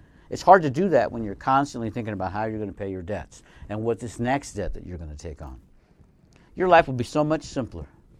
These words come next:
without a whole bunch of debt. But how do you get out of debt? I'm gonna tell you. You're listening to Nevada Real Estate Radio. My name is Peter Padilla, and I learned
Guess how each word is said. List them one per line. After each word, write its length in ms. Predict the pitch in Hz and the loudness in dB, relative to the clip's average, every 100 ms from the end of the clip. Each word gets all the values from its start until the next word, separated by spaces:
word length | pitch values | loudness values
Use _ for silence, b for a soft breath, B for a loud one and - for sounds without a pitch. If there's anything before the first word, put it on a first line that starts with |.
| _ _ b b b _ | _ _ b b b _
without 260 | 98 101 92 | -2 0 0
a 40 | |
whole 560 | 95 104 113 120 123 120 | -4 -2 0 0 -2 -2
bunch 260 | 95 87 | -4 -6
of 80 | 92 | -10
debt. 320 | 82 - - - _ _ b b b b - | -10 -12 -20 -20 _ _ b b b b -8
But 120 | 120 | -4
how 140 | 156 | -2
do 60 | 185 | 0
you 120 | 180 | -2
get 180 | 156 175 | -2 -4
out 160 | 170 | -8
of 80 | 160 | -8
debt? 340 | 139 165 208 - _ _ _ _ - _ - _ _ _ _ _ _ _ _ _ _ | -6 -8 -8 -20 _ _ _ _ -20 _ -20 _ _ _ _ _ _ _ _ _ _
I'm 60 | 117 | -12
gonna 140 | 123 | -10
tell 220 | - 147 117 | -6 -6 -6
you. 120 | 73 _ _ _ _ _ | -10 _ _ _ _ _
You're 160 | 120 123 | -2 -2
listening 300 | 143 123 95 | -2 -4 -8
to 120 | 104 | -8
Nevada 300 | 95 101 98 | -4 -4 -4
Real 220 | 92 110 | -6 -8
Estate 280 | 110 117 110 | -8 -6 -6
Radio. 380 | 104 123 92 58 _ b b - | -6 -8 -10 -16 _ b b -6
My 120 | 107 127 | 0 2
name 160 | 127 | 2
is 200 | 110 - - | 0 -10 -8
Peter 260 | 160 151 131 | -4 -4 -4
Padilla, 480 | 123 117 127 180 b b b b - | -8 -4 -2 -4 b b b b -8
and 100 | 107 | 0
I 120 | 127 | 0
learned 460 | 131 143 143 120 | 2 2 0 -2